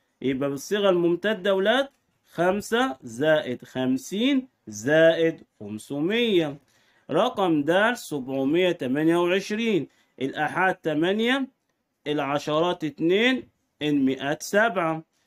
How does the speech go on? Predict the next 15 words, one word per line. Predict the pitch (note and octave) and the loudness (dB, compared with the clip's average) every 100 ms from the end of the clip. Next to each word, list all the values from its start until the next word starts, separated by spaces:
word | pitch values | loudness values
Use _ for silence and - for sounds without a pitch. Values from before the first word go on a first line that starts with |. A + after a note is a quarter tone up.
| _ _ - | _ _ -8
بالصيغة | C3+ - D#3+ D#3 | -8 -4 -2 2
الممتدة | D#3+ D#3 D#3+ E3 F#3+ G#3 D#3 B2+ A#2+ | 2 2 2 2 2 0 -2 -4 -4
التمانية | C3 - C#3+ C#3 E3+ F#3+ F#3+ | -6 -4 -2 0 2 2 2
زي | E3 F3 | 2 2
ما | E3+ | 4
هي، | F3+ B3 C#4+ F#3+ | 2 2 0 0
الاتنين | E3+ E3 E3 F3 E3+ | 0 0 -2 0 0
هتبقى | C3+ A#2+ A2+ A#2+ | 0 -6 -4 -4
عشرين، | B2 - E3+ B3+ D#4 C#4+ _ _ _ _ - | -6 -4 -2 2 2 0 _ _ _ _ -8
والسبعة | C3+ E3 F3 D#3+ - - F#3 F#3 F#3+ G#3 | 0 2 2 -2 -6 0 0 2 0 -2
تبقى | G3+ C#3+ - C3+ | -6 -10 -8 -8
سبعمية | - B2+ C3+ C#3+ F3 E3+ A#2+ | -8 -6 -4 2 4 4 0
في | - | -4
خانة | B2 C3+ - | -4 -2 -2
المئات. | D#3 D#3+ F3+ A#3 A#3+ | -2 0 0 -2 -4